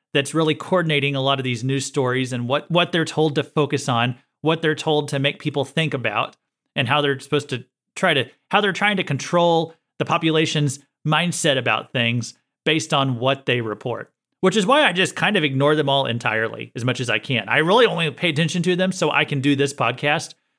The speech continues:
Other than that, I just ignore what a lot of the mainstream media sources are telling me, 'cause I know even what they're trying to get me to think about are probably not the things I actually should be thinking about. Uh, and when it comes to climate change, which I just see as a,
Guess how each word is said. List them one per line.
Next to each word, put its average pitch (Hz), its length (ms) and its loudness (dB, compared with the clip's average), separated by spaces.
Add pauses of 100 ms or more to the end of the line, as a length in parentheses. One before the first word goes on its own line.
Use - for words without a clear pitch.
(140)
Other 170 220 0
than 170 140 -2
that, 190 220 4
I 170 120 2
just 190 240 -4
ignore 175 600 2 (360)
what 156 160 2
a - 20 4
lot 156 160 4
of 151 60 -4
the 147 60 -2
mainstream 151 460 -2
media 151 280 0
sources 147 480 -2
are 131 60 0
telling 180 300 0
me, 135 220 -2 (240)
'cause 190 140 2
I 196 80 4
know 220 360 4
even 226 240 2
what 202 160 2
they're 175 100 2
trying 196 280 0
to 180 60 0
get 180 140 -2
me 190 100 -2
to 151 80 2
think 254 300 -2
about 131 440 0 (400)
are 165 80 2
probably 254 280 2
not 185 200 2
the 156 60 0
things 175 220 0
I 156 120 4
actually 175 400 2
should 214 260 2
be 165 140 2
thinking 180 360 -2
about. 107 340 -6 (440)
Uh, 143 240 4
and 190 160 0
when 247 80 2
it 247 80 2
comes 214 220 2
to 226 100 0
climate 165 380 0
change, 175 320 -2
which 151 140 -2
I 156 120 2
just 165 260 -4
see 151 300 2
as 135 220 0
a, 123 140 -4